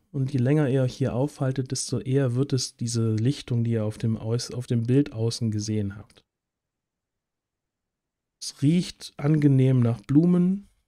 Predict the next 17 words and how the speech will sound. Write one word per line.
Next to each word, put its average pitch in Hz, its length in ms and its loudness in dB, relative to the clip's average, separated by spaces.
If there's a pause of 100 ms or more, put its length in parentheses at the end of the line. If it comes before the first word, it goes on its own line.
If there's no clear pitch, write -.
(720)
eine 120 120 0
leichte 117 340 -4
Brise 135 580 0
weht 127 400 0
euch - 300 -10
angenehm 127 560 0
um 120 160 -4
die 117 80 -4
Nase. 123 560 -4 (1600)
Das - 240 -8
Rauschen 123 400 -2
der 113 80 2
Blätter 113 400 -2
und 110 80 -4
eine 110 260 -2 (920)
leichte 117 480 0
Hintergrundmelodie, 113 1200 0